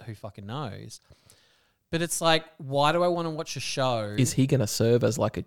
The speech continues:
Speaker 2: junior
Speaker 1: Yeah, is he gonna be
Speaker 2: engineer on the
Speaker 1: yeah,
Speaker 2: ship
Speaker 1: I
Speaker 2: as
Speaker 1: mean,
Speaker 2: well?
Speaker 1: he and Pelia seem to have a really good back and forward, like, you know, um, uh, towards the end of the episode. But it's like,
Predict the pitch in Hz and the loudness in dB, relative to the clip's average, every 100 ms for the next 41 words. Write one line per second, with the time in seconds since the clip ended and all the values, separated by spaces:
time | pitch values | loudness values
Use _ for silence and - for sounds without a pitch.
0 | - 117 117 135 113 101 - _ _ _ | -2 -2 0 0 0 -4 -8 _ _ _
1 | - - - 233 214 131 135 156 120 117 | -20 -16 2 6 6 4 0 2 2 2
2 | 110 98 - - - - 101 214 - 98 | 2 0 0 0 0 2 2 4 2 4
3 | 120 92 - 170 156 - 139 131 120 123 | 2 2 -2 -4 -6 -4 -4 -4 -6 -8
4 | 120 117 117 113 113 107 110 107 104 95 | -6 -8 -8 -8 -10 -10 -8 -8 -10 -10
5 | 113 - 113 117 104 123 107 107 104 - | -12 -10 -8 -8 -10 -10 -8 -8 -10 -16
6 | 131 98 95 107 151 _ _ _ _ _ | -12 -10 -10 -12 -14 _ _ _ _ _
7 | 123 123 117 117 120 - 123 117 110 107 | -4 -4 -4 -6 -12 -10 -10 -8 -10 -10
8 | 98 113 202 - 120 110 107 123 123 - | -10 -10 -8 -6 -6 -6 -8 -10 -10 -4
9 | 131 127 | -4 -4